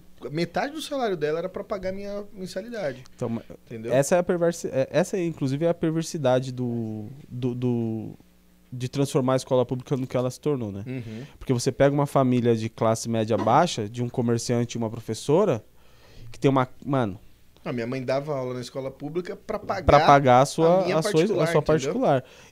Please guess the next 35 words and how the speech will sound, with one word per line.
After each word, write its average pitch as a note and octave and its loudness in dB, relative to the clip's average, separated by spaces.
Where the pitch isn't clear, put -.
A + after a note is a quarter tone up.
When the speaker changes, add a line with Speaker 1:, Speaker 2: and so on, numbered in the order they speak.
Speaker 2:
Por E3+ 6
quê? D#3+ 4
Porque - -4
aí C#3 2
traz D3 2
essa D3+ -6
sensação D#3+ -2
de D#3+ -10
que F3 -6
não, C#3 0
tá A#2+ -4
com - -16
o - -20
futuro C#3 -8
garantido. C#3 -4
Speaker 1:
E, C3+ -2
e C#3+ -6
pior, D3 0
eu A2 -6
não C3+ -4
dei F3 -2
valor, D#3+ -6
porque - -14
eu A2+ -8
reprovei A#2+ -6
a B2 -4
sétima C3+ -8
e D3+ -6
o D3+ -10
primeiro. C3 -12
Speaker 2:
Você - -16
é F#2 -8
um A2+ -10
canalha, A#2+ -8
velho. A#2+ -8